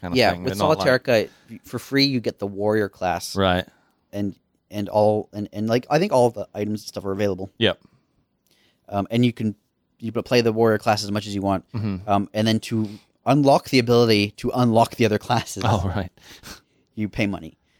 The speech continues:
Speaker 2: Um,
Speaker 1: Yeah.
Speaker 2: there's, like, you pay money to, to just be able to use the in-game currency to unlock the classes.
Speaker 1: Oh,
Speaker 2: But once,
Speaker 1: okay.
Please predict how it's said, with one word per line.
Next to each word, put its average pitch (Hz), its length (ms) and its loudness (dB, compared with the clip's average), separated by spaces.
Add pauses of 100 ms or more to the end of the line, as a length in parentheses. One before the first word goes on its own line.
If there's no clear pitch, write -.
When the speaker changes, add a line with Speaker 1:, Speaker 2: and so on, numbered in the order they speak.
(180)
Speaker 2:
Um, 87 300 -4
Speaker 1:
Yeah. 87 240 -8 (140)
Speaker 2:
there's, 101 180 -4
like, 95 260 0 (220)
you 107 100 -8
pay 147 140 2
money 123 240 4
to, 104 260 -2 (680)
to 104 160 -4
just 101 300 -10
be 101 120 -2
able 101 120 -2
to 92 100 -6
use 95 200 -6
the - 120 -12
in-game 92 320 -8
currency 87 460 -14
to - 100 -12
unlock - 260 -18
the - 60 -20
classes. - 360 -20
Speaker 1:
Oh, 107 140 6
Speaker 2:
But 123 40 6
once, 160 160 4
Speaker 1:
okay. 82 180 0